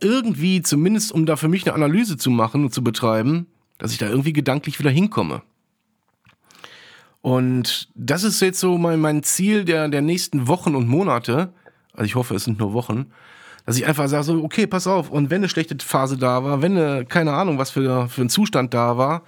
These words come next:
äh, ich arbeite den auf, um ihn vielleicht beim nächsten Mal, ähm,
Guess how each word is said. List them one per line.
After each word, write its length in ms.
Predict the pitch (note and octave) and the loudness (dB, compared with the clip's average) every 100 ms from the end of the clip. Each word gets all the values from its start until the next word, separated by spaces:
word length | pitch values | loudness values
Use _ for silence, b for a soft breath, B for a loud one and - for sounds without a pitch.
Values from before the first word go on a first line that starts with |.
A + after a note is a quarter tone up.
| B B B B B B | B B B B B B
äh, 80 | C3+ | -2
ich 200 | C#3 - | 0 0
arbeite 340 | D3+ E3+ D#3+ | 2 2 2
den 160 | D3+ D3 | 0 0
auf, 400 | D#3 B2+ - - _ _ _ _ _ - - | 0 0 -4 -12 _ _ _ _ _ -20 -2
um 160 | F3+ | 0
ihn 140 | G3+ F3 | 2 0
vielleicht 280 | D#3+ D#3+ D#3 | 2 0 0
beim 200 | C#3+ D#3 | 2 2
nächsten 400 | F#3+ F3+ - C3 | 0 -2 -2 2
Mal, 420 | A#2 A#2 C3+ D3+ B B B B B - | 2 2 2 -2 B B B B B -2
ähm, 580 | B2 B2+ B2 B2 B2 | 0 2 2 -2 -4